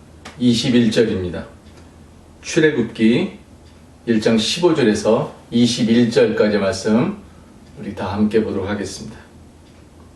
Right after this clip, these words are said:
"애굽 왕이 히브리 산파 십브라라 하는 자와 부하라 하는 자에게 일러 가로되,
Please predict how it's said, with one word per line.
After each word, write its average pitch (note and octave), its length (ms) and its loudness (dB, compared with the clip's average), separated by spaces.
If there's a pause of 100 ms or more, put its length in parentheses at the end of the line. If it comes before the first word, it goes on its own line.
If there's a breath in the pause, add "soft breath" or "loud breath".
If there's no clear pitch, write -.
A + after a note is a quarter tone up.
(1700 loud breath)
"애굽 C3+ 240 2
왕이 C#3 300 0
히브리 C3+ 260 0
산파 C3 800 2 (240)
십브라라 C#3 720 2
하는 B2 200 4
자와 A2+ 680 2 (420)
부하라 B2+ 440 4
하는 B2 200 4
자에게 A2+ 280 4
일러 A2+ 420 4
가로되, G#2 580 0